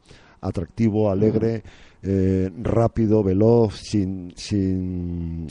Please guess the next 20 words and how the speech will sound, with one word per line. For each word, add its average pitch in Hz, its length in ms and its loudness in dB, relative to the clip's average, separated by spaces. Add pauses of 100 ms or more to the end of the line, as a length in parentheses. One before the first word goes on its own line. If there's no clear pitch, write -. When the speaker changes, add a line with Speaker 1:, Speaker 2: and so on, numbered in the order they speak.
Speaker 1:
eh, 78 260 -10
sin 98 220 -6
co-, - 180 -8
en 98 180 -4
co-, 98 220 0
sin 101 540 -2 (320)
corsés 123 520 2
defensivos, 107 760 0 (440)
eh, 101 840 4 (300)
extenuantes 110 760 2
como 101 840 4
los 98 180 2
que 120 80 2
hemos 113 160 4
podido 104 280 10
ver 101 180 6
en 101 100 4
algunos 98 500 2
otros 92 320 -2
duelos, 113 520 6